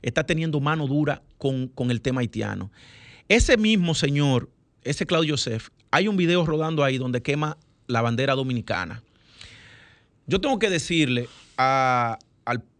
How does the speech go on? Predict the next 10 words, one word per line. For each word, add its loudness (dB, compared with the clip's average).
a, 0
a -2
los -4
que -6
nos -4
escuchan, -4
en, -4
en, -4
en -6
los -8